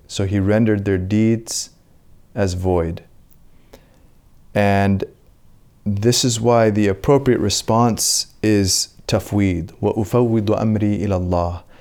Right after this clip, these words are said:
I consign my matter to God. Whenever we are confused, whenever we, we are in difficulty, whenever we are in a challenge, then we begin by consigning it to God, consigning it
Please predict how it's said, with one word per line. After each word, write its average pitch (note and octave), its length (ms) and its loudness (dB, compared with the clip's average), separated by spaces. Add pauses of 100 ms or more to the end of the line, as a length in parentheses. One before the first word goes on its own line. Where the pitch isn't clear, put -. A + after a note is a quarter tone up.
(280)
I G#2 120 0
consign G#2+ 680 0
my F#2+ 160 2
matter F#2+ 360 0
to - 120 -8
God. E2 420 -6 (400)
Whenever A2 420 2
we G#2+ 140 2
are G2 100 2
confused, A2+ 680 0
whenever G2+ 440 0
we, G2 360 -2 (100)
we G#2 100 0
are F#2+ 80 2
in F2+ 160 -2
difficulty, A2 580 -2
whenever G2+ 480 0
we G2+ 180 0
are F#2 340 0 (440)
in G#2+ 160 0
a F2+ 80 -2
challenge, F#2+ 880 -2 (480)
then G2+ 320 2
we G2+ 120 2
begin A2+ 440 2
by G#2 140 2
consigning G#2+ 760 0
it F#2 160 -4
to - 120 -8
God, F#2 400 -2 (440)
consigning A2 600 0
it G#2 280 -2